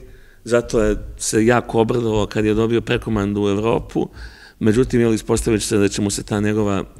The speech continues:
evropska nova adresa dopadati čak i, i, i, i manje od Arge-, od Argentine, a ta njegova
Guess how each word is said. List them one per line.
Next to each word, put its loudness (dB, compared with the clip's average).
evropska 2
nova -2
adresa -2
dopadati -2
čak -6
i, -2
i, -4
i, -4
i -8
manje 4
od 0
Arge-, -4
od 0
Argentine, -2
a -2
ta 0
njegova 0